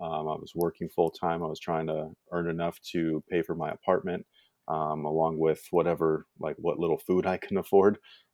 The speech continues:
And so playing basketball, let alone buying shoes, was not on the priority list. So, um, so yeah, so I ended up taking a,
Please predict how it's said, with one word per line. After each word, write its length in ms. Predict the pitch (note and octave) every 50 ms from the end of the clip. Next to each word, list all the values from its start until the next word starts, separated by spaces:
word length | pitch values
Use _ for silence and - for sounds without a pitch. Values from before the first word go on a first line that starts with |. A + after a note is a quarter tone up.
| -
And 400 | - F2 F2 F2 E2 D#2+ D#2+ D#2
so 500 | - - G2 F2+ E2+ E2 E2 D#2+ D#2+ - _ -
playing 220 | G2+ G2+ F#2+ F2+
basketball, 720 | E2+ E2+ E2+ E2+ - - F#2 D#2+ F2+ F2 E2+ E2+ E2+ E2 D2+
let 140 | F2 F2 E2+
alone 200 | F2 E2+ E2 D#2+
buying 220 | D#2+ E2+ D#2+ D#2+ D2+
shoes, 460 | - - - F2 E2+ F2 F2 E2+ -
was 360 | D#2+ D2+ D2 - - - - _ _ _ _ _ _ _ -
not 240 | - E2 E2 - -
on 160 | E2+ F2 E2
the 80 | E2 D#2
priority 560 | - - - D#2 D2+ D2+ E2+ F#2 F#2 G#2 G#2
list. 420 | G2 G#2+ A2+ A2+ - - - - - -
So, 520 | - - - F2+ E2 E2 E2 E2 D#2+ D#2 -
um, 560 | - E2 E2+ E2 D#2+ D#2+ D#2+ D2+ D2+ D2 D2 - _ _ _ _ _ _ _ _ _ -
so 120 | - F#2+
yeah, 100 | F2+ F2
so 140 | E2 - F#2
I 80 | E2+ F2
ended 220 | F2+ F#2 F2 E2+
up 120 | F2 D#2+ -
taking 320 | - - F2+ D#2+ F2 E2+
a, 220 | E2 D#2 D2+ D2+